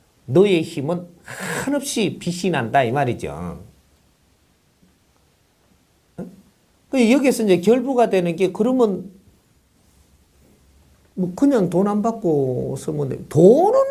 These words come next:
왜 생각하냐? 돈은 생각을 안 해도 이럴 만한 사회가 됐을 때는, 내가 다 갖추어 갖고 쓸 때, 이 사회가 됐을 때는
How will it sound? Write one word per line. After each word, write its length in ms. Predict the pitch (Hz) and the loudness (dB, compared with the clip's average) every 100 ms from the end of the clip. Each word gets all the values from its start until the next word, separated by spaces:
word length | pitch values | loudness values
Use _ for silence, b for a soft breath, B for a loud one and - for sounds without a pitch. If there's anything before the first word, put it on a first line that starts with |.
| 539 | -2
왜 160 | 466 427 | 0 0
생각하냐? 1400 | - 466 453 403 403 277 180 139 120 147 175 117 95 95 | 0 -2 0 -2 -2 0 0 -2 -4 -4 -4 -6 -8 -6
돈은 580 | 131 156 170 147 110 104 | 0 2 2 2 -2 -8
생각을 560 | - 226 233 240 269 | -4 0 2 2 0
안 160 | 185 135 | -2 -4
해도 520 | 113 202 214 117 - B B B - | -2 2 2 0 -8 B B B 0
이럴 380 | 285 320 339 339 | 2 4 4 4
만한 440 | 285 220 226 254 | 2 0 0 -2
사회가 500 | 247 151 156 180 202 | -4 -6 -2 -2 0
됐을 360 | 202 190 160 - | 0 0 -2 -2
때는, 260 | 120 107 | -4 0
내가 280 | 143 220 262 | 2 2 0
다 180 | 233 202 | -4 -8
갖추어 420 | 151 - - 339 | -6 -10 -6 -4
갖고 260 | 233 175 170 | -4 -6 -6
쓸 260 | 220 202 | -4 -4
때, 80 | 190 | -6
이 140 | 214 | -6
사회가 440 | 254 - 135 180 202 | -6 -4 -2 0 0
됐을 380 | 147 135 113 - | 0 -2 -6 -6
때는 420 | 104 139 101 | -4 -2 -2